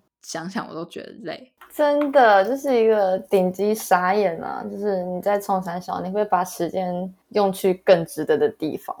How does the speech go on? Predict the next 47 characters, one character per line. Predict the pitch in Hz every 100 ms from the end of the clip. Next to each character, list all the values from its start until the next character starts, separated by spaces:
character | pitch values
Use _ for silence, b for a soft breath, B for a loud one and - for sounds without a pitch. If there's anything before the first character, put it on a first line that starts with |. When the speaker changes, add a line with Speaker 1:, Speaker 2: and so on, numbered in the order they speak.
| -
Speaker 2:
啊。 | - 202 -
Speaker 1:
对 | -
啊， | 269 254
啊， | 254
你 | 262 190
觉 |
得 | 190 185
你 | 175
自 |
己 | 208
这 | 180
么 | 196 185
丑 | - 160
啊， | - 214
你 | 180
觉 | 175
得 | 170
你 | 160
自 | 190
己 | 170
这 | 180
么 | 170
不 | 160
够 | 170 170
好 | 175 156
啊， | 156 175
你 | 170
为 | -
什 | 180 160
么 |
不 | 160 156
去 | - 175 156
可 | -
能 | 151 147 156 -
学 | - - 165
个 | 156
化 | 170 190 165
妆， | 160 170 156 175
或 | 185
者 | -
是 | - 170
增 | 170 160 170
进 | 170
一 | -
下 | - 151
自 | 147 156
己？ | - 87 240